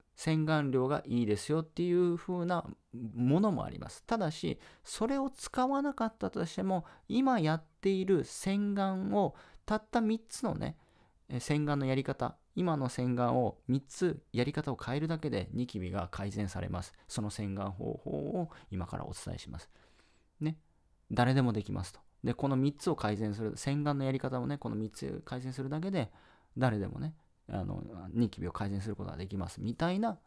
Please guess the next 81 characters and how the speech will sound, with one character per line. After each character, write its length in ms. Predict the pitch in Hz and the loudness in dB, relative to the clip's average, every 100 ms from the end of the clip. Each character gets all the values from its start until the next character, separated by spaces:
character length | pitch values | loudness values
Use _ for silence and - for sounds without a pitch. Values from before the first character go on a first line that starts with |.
| _ _ _ - | _ _ _ -2
も 100 | 190 | 0
し 80 | 156 | 2
そ 100 | - | 2
う 40 | |
い 20 | |
う 40 | 147 | 2
の 80 | 90 | 0
が、 180 | 85 123 | -4 -4
も 120 | 127 | -4
し 100 | 120 | -4
自 160 | 101 120 | -2 -2
分 120 | 131 | 0
で 120 | 127 | 0
や 100 | 110 | 0
っ 40 | 107 | 0
て 180 | - | -2
る 60 | 120 | -2
こ 100 | 113 | -2
と 80 | 101 | -4
で 100 | - | -4
ね、 100 | 92 | -6
そ 100 | - | -4
う 40 | |
い 40 | 104 | -4
う 20 | |
の 80 | 98 | -4
が 100 | 104 | -4
あ 60 | |
る 80 | 113 | -4
ん 40 | 92 | -6
だ 80 | |
っ 20 | - | -10
た 140 | - | -12
ら、 120 | - | -8
そ 100 | 117 | -4
れ 60 | 139 | -2
も 220 | 127 127 - - - | -2 -4 -8 -20 -6
情 180 | - 117 | 0 0
報 120 | 113 | 0
と 100 | 101 | -4
し 60 | 95 | -6
て 100 | - | -8
た 140 | 117 | -8
め 100 | 107 | -8
に 60 | 107 | -8
な 80 | 87 | -10
る 80 | |
じ 60 | - | -14
ゃ 40 | |
な 60 | 76 | -18
い 20 | |
で 40 | - | -20
す 60 | |
か。 80 | - - | -20 -16
あ、 120 | 95 | -14
聞 100 | - | -10
い 40 | |
て 100 | 104 | -8
み 80 | 110 | -4
よ 60 | 107 | -4
う 40 | |
か 80 | - | -4
な 80 | 92 | -6
っ 40 | |
て 120 | - | -6
な 60 | 92 | -8
り 60 | 95 | -8
ま 120 | 98 | -8
す 40 | |
よ 80 | - | -10
ね。 140 | 127 - - - | -12 -14 -18 -4
別 160 | 113 104 | -2 0
に 60 | |
プ 140 | 95 127 | 2 4
ロ 180 | 135 143 | 4 2
ア 80 | |
ク 100 | 147 | 0
テ 80 | - | -2
ィ 40 | 123 | 0
ブ 80 | |
の 200 | 147 139 | 2 0